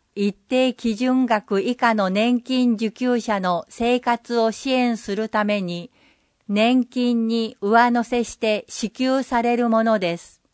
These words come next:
受け取りには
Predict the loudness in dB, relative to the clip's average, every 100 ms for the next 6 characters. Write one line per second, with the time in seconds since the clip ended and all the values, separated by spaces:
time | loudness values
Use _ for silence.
0 | _ _ _ _ _ _ _ _ _ _
1 | _ _ -4 -2 2 2 4 2 4 2
2 | 2 4 2